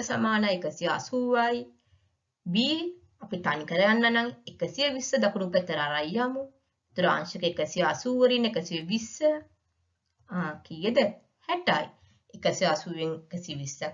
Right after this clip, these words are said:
අඩු කළාට පස්සේ B අපට ලැබෙනවා අංශක හැටයි කියලා. දැන් තේරෙනව නේද පුතේ අපි මේ වගේ ගණන් දුන්නාම හදන්නේ කොහොමද කියලා? ඔන්න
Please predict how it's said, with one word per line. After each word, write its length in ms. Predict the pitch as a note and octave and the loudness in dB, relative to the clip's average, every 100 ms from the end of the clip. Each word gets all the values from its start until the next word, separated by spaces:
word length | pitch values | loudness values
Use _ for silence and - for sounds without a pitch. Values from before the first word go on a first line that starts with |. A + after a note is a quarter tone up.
| - | -12
අඩු 180 | - F3+ | -6 0
කළාට 360 | C#4 C#4 C4 | 4 6 4
පස්සේ 420 | C4 B3+ B3+ B3 B3 - _ _ - | 0 -2 -2 -6 -6 -10 _ _ -4
B 60 | A3 C4+ - | -2 0 -2
අපට 260 | F3+ D3 | -4 -6
ලැබෙනවා 520 | D3 D3+ F3+ F3+ F3+ F3+ | -4 -2 0 0 0 -2
අංශක 420 | E3 D#3 D#3+ - D#3 - | -8 -12 -12 -4 -4 -4
හැටයි 400 | - A3+ - F3 F3 | -2 0 0 -2 -2
කියලා. 340 | A#3+ A#3 - _ _ _ _ _ _ _ _ _ _ _ _ _ _ _ _ _ _ _ _ _ | -2 -2 -4 _ _ _ _ _ _ _ _ _ _ _ _ _ _ _ _ _ _ _ _ _
දැන් 160 | G3+ G3 | 6 6
තේරෙනව 400 | F#3+ F#3+ F#3 F#3+ | 4 2 4 4
නේද 200 | F#3+ F#3 F3+ | 4 2 -2
පුතේ 280 | F3+ F3+ G3 | -2 2 2
අපි 200 | - F#3+ | 2 -2
මේ 200 | F3+ F3+ | 2 2
වගේ 240 | F3+ F3+ | 2 2
ගණන් 300 | E3+ F3 F#3+ - - | 0 0 -2 -4 -10
දුන්නාම 460 | - F3+ F#3 F#3+ G#3 | -6 -2 0 0 0
හදන්නේ 480 | - F#3+ F3+ F3+ F3+ | 0 0 2 2 0
කොහොමද 340 | F#3 G#3+ A#3 A3+ | 0 2 2 0
කියලා? 320 | A#3+ A#3+ B3 _ _ _ _ | -2 -4 -6 _ _ _ _
ඔන්න 160 | F#3+ | 0